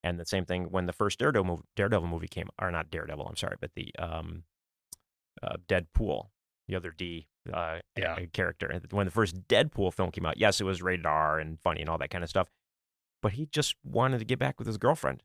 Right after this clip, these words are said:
Speaker 1: Like, that was literally the story. He just wanted to get back with his girlfriend. That was it. And then everything else happens around it. And people can identify with that so much more than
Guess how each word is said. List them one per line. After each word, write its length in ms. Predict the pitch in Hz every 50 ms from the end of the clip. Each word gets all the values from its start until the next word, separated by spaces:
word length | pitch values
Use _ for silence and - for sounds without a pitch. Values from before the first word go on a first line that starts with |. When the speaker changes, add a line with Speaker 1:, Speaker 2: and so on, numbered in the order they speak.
| _ _ _
Speaker 1:
Like, 120 | - -
that 100 | - 139
was 160 | 147 147 139 120
literally 360 | 123 123 131 131 135 131 127
the 100 | 120 110
story. 240 | - 147 151 127 110
He 80 | 123
just 120 | 120 127 127
wanted 160 | 135 131 127
to 40 | 123
get 60 | 127
back 160 | 131 131 -
with 80 | 131 123
his 100 | 113 110
girlfriend. 340 | - 123 135 - - 87 92
That 100 | 101 110
was 160 | 85 101 107
it. 180 | 117 113 - - _ _ _ _ _
And 260 | - 85 87 90 90
then 160 | 98 95 90 -
everything 360 | - 95 90 92 90 95 92
else 180 | 90 87 - - -
happens 300 | 101 85 - 87 82 80
around 280 | 82 80 90 98 92
it. 40 | -
And 120 | - 85
people 220 | - 139 151 156 147
can 140 | - 143 131
identify 720 | 120 107 104 104 _ _ 98 95 127 135 - - 87 82
with 160 | 82 82 -
that 160 | - 85 -
so 100 | - 98
much 180 | 90 85 - -
more 160 | 95 87 87
than 220 | 85 82 85 82